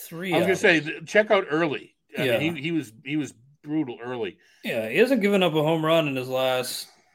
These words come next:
Speaker 1: you know, eleven and two thirds, three appearances. So he is a tough bet in terms of innings, though. So I'm only gonna go one, but that's ki-, kinda representative of him maybe being the last guy on a list or two this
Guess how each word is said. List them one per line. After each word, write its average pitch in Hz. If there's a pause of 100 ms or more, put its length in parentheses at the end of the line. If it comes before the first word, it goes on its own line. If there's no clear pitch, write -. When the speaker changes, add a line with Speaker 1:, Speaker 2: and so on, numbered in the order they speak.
(760)
Speaker 1:
you 120
know, 104
eleven 120
and 110
two 123
thirds, 123
three 120
appearances. 117
So 117 (1300)
he 220
is 262
a 208
tough 196
bet 160
in 160
terms 143
of 127 (100)
innings, 120
though. 107
So -
I'm 302
only 269
gonna 175
go 170
one, 165 (560)
but 156
that's 196
ki-, -
kinda 180
representative 151
of 127
him 139
maybe 135
being 127 (640)
the 127
last 131
guy 127
on 113
a 110
list 113
or 104
two -
this -